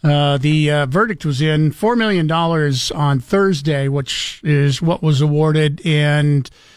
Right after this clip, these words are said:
Jones and his lawyers, obviously happy that it was only four million dollars, but that was before punitive damages were awarded. And that is what came in on Friday after our show.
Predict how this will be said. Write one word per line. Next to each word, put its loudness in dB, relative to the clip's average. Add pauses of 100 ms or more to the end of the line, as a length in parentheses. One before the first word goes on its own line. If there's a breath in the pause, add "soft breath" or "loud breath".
(280 soft breath)
Jones 2
and 2
his 0
lawyers, -2
obviously 0
happy 0
that -2
it -4
was 0
only 2
four -2
million 0
dollars, 0
but -2
that 0
was 0
before 0
punitive 0
damages -2 (600)
were 2
awarded. 0
And 0
that -4 (240)
is 0
what -2
came 0
in 0
on -2
Friday 0
after -2
our 2
show. 0